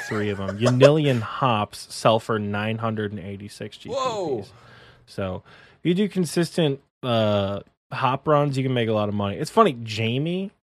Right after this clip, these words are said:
Speaker 1: nearly maxed endgame P V M er will do hop runs when she's bored. 'Cause, like, you, you just make money doing it. And the
Speaker 2: That's
Speaker 1: same rule
Speaker 2: awesome.
Speaker 1: applies. Ultra Compost,
Speaker 2: Yeah,
Speaker 1: um,
Speaker 2: yeah.
Speaker 1: what's it called? Ultra Compost Magic
Speaker 2: Sectors.
Speaker 1: Secateurs.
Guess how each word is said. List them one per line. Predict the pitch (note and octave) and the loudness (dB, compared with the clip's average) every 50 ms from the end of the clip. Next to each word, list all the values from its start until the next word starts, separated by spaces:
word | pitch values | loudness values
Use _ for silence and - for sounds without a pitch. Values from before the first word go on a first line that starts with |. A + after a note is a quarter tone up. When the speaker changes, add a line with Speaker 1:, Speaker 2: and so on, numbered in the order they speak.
| _ - | _ -10
Speaker 1:
nearly | G#2+ A2 A2+ A2+ A#2 A#2+ A#2+ B2 B2+ B2+ B2+ B2 | -6 -4 -2 -2 0 2 2 2 2 2 2 2
maxed | A#2 G#2+ G#2+ G#2+ A#2 A#2+ - - | 2 2 2 2 2 0 -2 -4
endgame | A#2+ A2+ A2+ A#2 A2+ A2+ A#2 A2 A2 A2 - | -4 -2 -2 0 0 0 -2 -2 -2 -4 -4
P | - A#2+ A#2 | -4 -4 -4
V | A2 A#2 A2+ G#2+ G#2 | -2 -2 0 0 0
M | G#2 A2+ A#2+ | 0 0 -2
er | C3 C#3+ D#3 - _ _ _ _ _ _ - | -2 -2 -4 -6 _ _ _ _ _ _ -6
will | A2 G#2+ B2 A#2+ A#2+ A2+ | 0 2 4 4 4 2
do | G2+ A2+ A#2+ A2+ G2+ | 2 2 2 2 2
hop | F#2+ A2+ A2 G2+ G2 - - | 2 0 0 0 0 -4 -6
runs | G2+ G2 F#2+ F#2 F#2 - | -6 -6 -6 -8 -10 -10
when | G2 F#2+ F#2+ | -10 -10 -10
she's | - - F#2+ - | -12 -14 -16 -14
bored. | - - C#2+ C2 C#2+ - A#2 - - - - - - - _ - | -12 -12 -12 -12 -14 -16 -20 -20 -20 -20 -20 -20 -20 -12 _ 0
'Cause, | C3+ A#2+ G2+ | 0 2 4
like, | A#2 G#2 G2 G2 | 2 2 2 2
you, | A2+ C3 C3+ C3+ - | 2 2 2 0 0
you | - C3 C3+ C3+ | 0 2 2 4
just | A2+ D3 D#3 C#3+ - - | 4 4 2 2 2 2
make | C#3 B2+ A#2 - - | 4 4 4 2 0
money | A2+ A2+ A2+ A2 G#2 G2 | 0 0 0 0 0 -2
doing | F#2+ G#2 G#2 G2 F#2 F2+ F2+ | -2 -4 -4 -4 -6 -8 -10
it. | F2+ - | -8 -4
And | - D3 | 0 0
the | D#3 | 0
Speaker 2:
That's | D3+ - | 4 4
Speaker 1:
same | F3+ F#3 F#3+ F#3+ | 6 6 6 8
rule | F#3 G3 G3 | 8 10 10
Speaker 2:
awesome. | F#3+ E3+ | 10 8
Speaker 1:
applies. | D3 F#3 F#3+ E3+ A#2 G#2 - | 8 8 8 8 6 4 2
Ultra | - C3 C3+ C3 - D3 C#3 | 2 4 4 4 2 0 0
Compost, | - C#3+ C3 B2+ B2 - A#2+ C3+ C3 B2 A2+ - - - - - - - | 2 4 4 4 2 0 2 2 2 2 2 -2 -6 -12 -14 -14 -8 -4
Speaker 2:
Yeah, | A2 G#2+ G#2+ G#2 G#2 | -2 -2 0 0 -2
Speaker 1:
um, | G2+ G2+ G2+ G2 - | -2 -4 -6 -6 -8
Speaker 2:
yeah. | - - - - - - _ - - _ _ - | -10 -12 -14 -16 -16 -18 _ -20 -20 _ _ -6
Speaker 1:
what's | A#2+ A2 - | -6 -6 -4
it | A2 | -4
called? | G#2+ G2 F#2 | -6 -6 -4
Ultra | G2+ A#2+ A#2 - - | -2 -2 -2 -4 -2
Compost | - B2 A2+ G#2+ - A2+ G#2+ - - | -2 -2 0 0 0 -2 -2 -2 -2
Magic | A2+ A2 G#2 G#2 G#2 | -2 -2 -2 -4 -4
Speaker 2:
Sectors. | - F#2+ G#2+ - - F2 F#2 | -4 -4 -4 -4 -6 -6 -4
Speaker 1:
Secateurs. | G#2 G2+ G2+ G2 - | -2 -2 -2 -4 -8